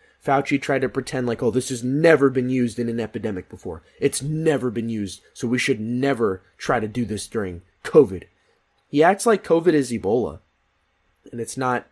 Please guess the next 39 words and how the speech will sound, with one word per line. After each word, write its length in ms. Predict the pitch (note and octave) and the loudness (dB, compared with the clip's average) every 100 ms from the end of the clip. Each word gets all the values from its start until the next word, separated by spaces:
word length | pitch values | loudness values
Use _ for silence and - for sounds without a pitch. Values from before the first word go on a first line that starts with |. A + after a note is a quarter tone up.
| _ - | _ -10
it's 220 | - C3+ | -6 -2
not 160 | C#3 | -2
nearly 380 | C#3 C#3+ C3+ B2 | 0 2 2 2
as, 240 | G#2+ F#2+ - - | -2 -6 -10 -8
as 320 | G#2+ G2+ F#2+ | -6 -6 -6
dangerous 420 | A2+ G#2+ F#2 - | -6 -6 -8 -8
as 140 | F#2+ | -8
Ebola, 380 | F2+ F#2 F2 D#2+ - | -8 -8 -8 -10 -6
but 220 | G#2 - _ _ _ _ _ | -6 -6 _ _ _ _ _
this 140 | - F3 | -6 -4
is 120 | F3+ | 0
a 60 | G#3 | 2
great 260 | F3+ F3+ | 4 4
article. 460 | F3 E3+ - A2 - _ | 4 2 0 -4 -6 _
I'm 160 | C3 C#3+ | -2 2
including 380 | C#3 D3+ D3 D3 | 2 4 2 2
this 280 | C#3+ C#3+ - | 0 -2 -6
in 180 | A#2+ B2+ | -6 -4
my 440 | A#2+ A2+ A2+ G#2+ G2+ | -4 -4 -4 -4 -2
paper. 400 | C#3+ C#3+ D3 C#3+ - - | 0 2 2 0 -4 -4
It's 140 | D#3+ F#3+ | 0 2
gonna 140 | A#3 | 2
be 100 | G#3 | 2
funny, 440 | - F#3 E3 G#2+ - _ _ _ | 0 0 0 -6 -10 _ _ _
'cause 120 | - | 2
I 60 | D3+ | 4
know 140 | D#3+ | 6
my 120 | F3+ G3 | 4 0
professor 440 | D#3 D3+ D3 D3 | 0 0 2 2
is 100 | B2+ | 2
not 220 | C3 B2+ | 2 0
gonna, 200 | C#3 B2 | 0 -2
they're 200 | - D3 | 0 2
supposed 300 | D3+ D#3+ E3+ | 2 2 2
to 80 | F3 | 0
all 200 | C#3+ C#3 | 2 2
be 300 | C#3 B2 A2+ _ | 2 -2 -2 _
scholarly 840 | - - A2 A2+ B2 B2 C3 C#3 - _ _ - - | -12 -6 -2 2 2 2 0 -2 -6 _ _ -20 -14
sources 640 | - B2+ A#2 - C3+ C3+ | -2 4 4 4 0 0